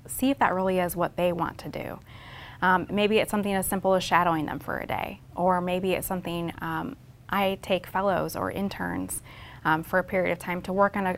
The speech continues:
on a public health related project. Um, I,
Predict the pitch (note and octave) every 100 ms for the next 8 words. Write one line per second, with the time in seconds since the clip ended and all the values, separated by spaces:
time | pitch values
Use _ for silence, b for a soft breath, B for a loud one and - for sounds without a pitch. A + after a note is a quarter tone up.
0 | - E3 F#3 F3 - G3+ F#3+ F#3 F#3 F3+
1 | E3+ E3 E3 F3 E3 - - - - B
2 | B B B B F3 F#3 F3+ G3 - -
3 | - - - - - - - - - E3+